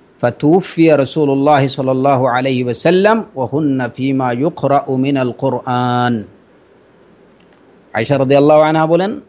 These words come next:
যে, প্রথমত কোরআনে নাজিল হয়েছিল দশ ডুকের কথা, দশ ডুক দুধ পান করানোর কথা। এরপরে এটাকে ত-, মনসুখ করে দেয়া হয়েছে পাঁচ ডুকের মাধ্যমে।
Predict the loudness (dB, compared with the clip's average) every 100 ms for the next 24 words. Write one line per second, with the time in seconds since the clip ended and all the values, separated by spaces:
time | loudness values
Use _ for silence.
0 | _ _ _ _ _ _ _ -4 0 2
1 | 2 -2 _ _ _ _ _ -8 -6 -4
2 | -2 -2 -2 -2 -4 0 0 0 -2 -6
3 | -8 -4 -2 -2 -2 0 -2 -2 0 0
4 | 0 -8 -4 2 2 0 0 0 0 -2
5 | -6 -10 -12 -12 _ _ _ _ -2 0
6 | 0 -4 -2 -2 -2 -4 -4 -2 -4 -4
7 | -6 -8 -8 -12 -12 -6 -4 -4 -2 0
8 | 0 -2 0 0 0 -2 -4 -10 -12 -12
9 | -10 -10 -8 -8 -4 -6 -2 -2 0 2
10 | 2 0 -2 -4 -6 -10 _ _ 0 0
11 | 0 -4 -4 -4 -6 -10 -12 -14